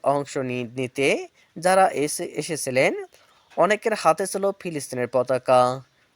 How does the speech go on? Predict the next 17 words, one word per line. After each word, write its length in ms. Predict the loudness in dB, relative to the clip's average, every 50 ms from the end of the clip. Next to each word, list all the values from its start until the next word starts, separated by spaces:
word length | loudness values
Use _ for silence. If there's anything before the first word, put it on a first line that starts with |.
| _ _
ইসরায়েল 380 | -8 -8 -4 0 0 0 0 0
বিরোধী, 400 | -4 -2 -2 -2 -2 -2 -6 -8 -8
ইসরায়েল 460 | -8 -8 -8 -6 -2 0 0 0 0
বিরোধী 360 | -2 -2 -2 -2 -4 -4 -6
স্লোগান 840 | -8 -10 -6 -4 -4 -2 0 2 2 2 2 0 -4 -10 -12 -12 -10
দিতে 400 | -10 -10 -6 -2 -2 -2 -2 0
ও 160 | 0 0 -2
প্রতিবাদে, 840 | -2 _ -6 -6 -4 -4 0 2 2 4 4 4 4 4 2 0 -4 -10 _ _ _ _ _
ও 140 | -2 -2 -2
প্রতিবাদী 640 | -2 _ -6 -4 -2 -2 2 4 4 4 4 2
নানা 300 | 2 2 0 2 2 0
ধরনের 500 | 0 2 2 2 2 2 2 2 2 0 -2 _
ফেস্টুন 540 | -4 -4 -4 -4 -4 -6 -6 -6 -6 -2 0
বহন 300 | 0 0 0 -2 -6 -6
করতেও 500 | -4 0 2 2 2 2 0 -2 -2 0
দেখা 320 | 0 -2 -2 0 -2 -2
যায় 220 | 2 2 2 2